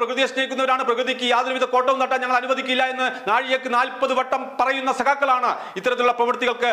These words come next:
നേതൃത്വം നൽകുന്നതെന്ന് ആ വോയിസ് സന്ദേശത്തിൽ കൂടി നമുക്ക് മനസ്സിലാകുമ്പോൾ ലജ്ജ തോന്നും സഖാക്കളെ, ലജ്ജ തോന്നും. ഇനി നിങ്ങളോടൊന്നും പറഞ്ഞിട്ടൊരു കാര്യവുമില്ല. ഒരു ചെറുവിരൽ അനക്കാൻ ഇവിടുത്തെ തഹസിൽദാരോ വില്ലേജ് ഓഫീസറോ ആരെങ്കിലും തയ്യാറായോ?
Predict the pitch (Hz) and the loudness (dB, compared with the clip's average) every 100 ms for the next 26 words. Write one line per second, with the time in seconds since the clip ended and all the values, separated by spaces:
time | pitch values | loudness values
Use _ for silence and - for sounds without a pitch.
0 | - - 220 247 247 247 240 247 240 233 | 0 -2 -2 0 0 0 0 0 0 0
1 | - 208 247 220 262 254 240 247 214 233 | 0 0 2 4 4 2 0 -2 -4 -4
2 | 220 - 240 240 202 - 196 233 226 233 | -4 0 2 2 -4 -4 -4 0 0 0
3 | 247 247 233 220 - - - 180 233 240 | 2 2 2 0 0 -8 -4 0 0 0
4 | 254 240 233 214 196 202 190 190 190 202 | 0 0 0 -2 -2 0 0 0 0 0
5 | 175 135 - - - _ _ _ _ - | 0 -4 -10 -18 -20 _ _ _ _ -20
6 | - 269 277 285 285 277 262 269 269 269 | -4 -2 2 2 2 0 0 0 2 2
7 | 254 262 202 139 104 - - - - 208 | 2 0 -2 -2 -4 -12 -20 -14 0 2
8 | 254 247 247 254 254 254 247 247 247 233 | 2 2 2 4 4 4 0 0 0 -2
9 | - 196 233 226 226 247 254 240 240 240 | -4 -2 0 2 0 0 0 2 4 2
10 | 240 - 202 247 254 240 240 240 240 - | 0 -4 0 0 2 2 2 2 2 2
11 | 196 247 262 254 262 262 254 | 2 2 0 0 4 4 4